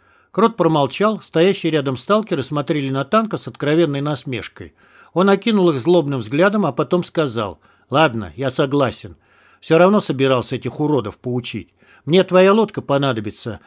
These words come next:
Мы видели, у тебя позади дома привязана и два бушлата из прихожей. Потом на катамаране своём сплаваете и заберёте». «Бери, не жалко», радушно сказал Крот, потом кивнул Хвосту.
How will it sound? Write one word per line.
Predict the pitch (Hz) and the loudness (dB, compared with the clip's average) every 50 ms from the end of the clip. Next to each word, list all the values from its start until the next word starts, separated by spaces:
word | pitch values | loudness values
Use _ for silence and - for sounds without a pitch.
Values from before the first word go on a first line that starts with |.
| _ _ | _ _
Мы | - 151 180 | -2 2 2
видели, | 196 196 151 139 131 131 | 2 2 2 2 0 0
у | 131 | 0
тебя | - 165 156 165 156 | -2 0 0 0 0
позади | - - 147 113 147 156 151 151 | 0 -2 -4 -2 -2 -2 -2 -2
дома | 147 143 170 151 131 131 | 0 0 0 0 0 -2
привязана | 127 - 147 160 202 220 208 160 143 117 101 85 - _ _ _ _ - | -4 -4 -2 0 0 0 0 -2 -4 -6 -8 -8 -12 _ _ _ _ -6
и | 135 | -2
два | 131 160 190 190 | 2 4 4 4
бушлата | 170 185 - - 190 180 151 131 - 120 | 2 0 -2 0 2 0 0 0 -2 -8
из | 104 - | -10 -8
прихожей. | - 143 131 123 - 151 127 110 90 87 85 80 _ _ _ _ _ _ _ | -8 -8 -8 -6 -4 -4 -4 -4 -6 -10 -14 -20 _ _ _ _ _ _ _
Потом | - 165 175 220 208 196 | -4 0 2 2 2 2
на | 190 185 | 2 2
катамаране | - 180 - 185 180 185 190 202 226 208 165 127 | 0 0 0 2 2 4 4 4 2 2 0 -2
своём | - 147 151 151 147 139 | -4 -4 -2 -2 -2 -2
сплаваете | 123 - - 185 208 208 165 123 110 - 127 131 | -4 -6 -2 0 2 2 2 0 -2 -4 -4 -4
и | |
заберёте». | 127 131 151 143 156 151 131 107 87 - - 92 - _ _ _ _ _ _ _ _ _ - | -4 -4 -4 -2 -2 -2 -2 -2 -4 -8 -14 -18 -20 _ _ _ _ _ _ _ _ _ -2
«Бери, | 151 214 247 247 240 202 | 2 2 2 2 2 0
не | 139 123 | 0 0
жалко», | 120 123 156 156 139 120 - 101 90 _ _ _ _ _ _ _ _ _ _ | 0 0 0 0 0 -2 -6 -12 -16 _ _ _ _ _ _ _ _ _ _
радушно | - 147 160 175 165 170 131 - 135 117 | 0 2 2 4 4 0 0 -2 -6 -10
сказал | - - 147 139 131 151 147 143 | -6 -4 -4 -2 -2 -2 -2 -2
Крот, | 131 - 190 226 220 - | -2 -2 -2 -2 -2 -4
потом | - 151 - - 170 156 | -4 -4 -2 0 -2 -2
кивнул | 127 - 143 131 151 151 131 | -2 -2 -2 -2 -2 -4 -6
Хвосту. | - - 147 135 127 - - - 104 87 | -4 -4 -4 -4 -4 -6 -8 -12 -12 -12